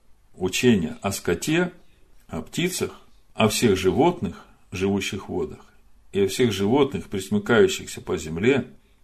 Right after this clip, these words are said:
чтобы отличать нечисто от чистого, и животных, которых можно есть, от животных, которых есть не должно». Есть много объяснений тому, как понимать то, что здесь сказано.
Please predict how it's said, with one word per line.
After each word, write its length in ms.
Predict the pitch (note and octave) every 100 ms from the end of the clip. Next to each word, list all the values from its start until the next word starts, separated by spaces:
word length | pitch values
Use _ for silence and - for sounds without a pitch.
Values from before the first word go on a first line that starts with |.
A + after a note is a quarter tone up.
| _
чтобы 400 | - - D3+ D#3+
отличать 640 | D#3+ D#3+ - A#2 F2 - -
нечисто 720 | - F#2+ F#2 C#3 - - D3 -
от 140 | B2+ C3
чистого, 560 | - F#2 - - F#2+ - _ - - _ -
и 80 |
животных, 540 | A2 G#2+ G#2+ E3+ C3+ F#2+
которых 420 | G2 - G2+ -
можно 280 | F#2+ F#2 E2
есть, 520 | F2 G#2+ E3+ - - - _ _ - -
от 180 | G#2+
животных, 580 | - D2+ D#2 A2+ - F#2 - - _ - -
которых 560 | E2+ - A#2+ D3 -
есть 400 | F2 E2+ A2 - - -
не 140 | A2
должно». 360 | A2+ G2 - - _ - - - - - - - _ - - -
Есть 320 | D#3 F#3+ F#3
много 360 | C#3 F3 D3+ A#2
объяснений 480 | A2 A#2+ D3+ C#3+ A#2+
тому, 580 | A2+ A#2+ C#3+ C3+ B2+ - - -
как 240 | B2+ B2+
понимать 440 | G#2+ G2+ A2+ A#2 -
то, 120 | G#2+
что 220 | - F#2
здесь 180 | F2 F2+
сказано. 420 | - E2 - -